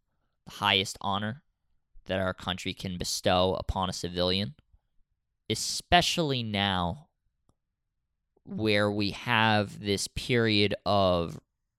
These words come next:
racial turmoil and these deep wounds that have affected our country, that have been present at least since our country's,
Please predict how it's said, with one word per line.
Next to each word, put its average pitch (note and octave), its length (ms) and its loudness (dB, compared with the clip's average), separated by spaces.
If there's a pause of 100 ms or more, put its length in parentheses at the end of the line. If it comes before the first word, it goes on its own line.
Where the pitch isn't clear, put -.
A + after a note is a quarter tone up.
racial G#2 560 0
turmoil F#2 920 -6
and F2 500 -2
these E2+ 460 -6 (180)
deep D#3 400 -2
wounds G#2+ 880 -4 (1200)
that G#2 300 2
have G#2 220 2
affected A2+ 460 0
our F#2+ 120 2
country, A2 540 -2
that F#2 160 -2
have F2 200 -6
been F2 200 -8
present B2 420 0
at D#2+ 160 -6
least F#2 260 -8
since G2 240 -6
our F2 160 0
country's, - 760 -6